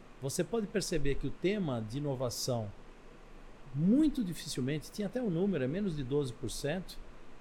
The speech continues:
vem de dentro da companhia. O tema de inovação vem de fora.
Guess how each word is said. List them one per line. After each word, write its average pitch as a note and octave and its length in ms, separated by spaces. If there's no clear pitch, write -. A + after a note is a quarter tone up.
vem C#3+ 260
de D#3 100
dentro C#3+ 360
da D3 100
companhia. C#3 480
O B2 60
tema E3+ 240
de E3 80
inovação D#3 520
vem D3+ 200
de D#3+ 80
fora. B2+ 440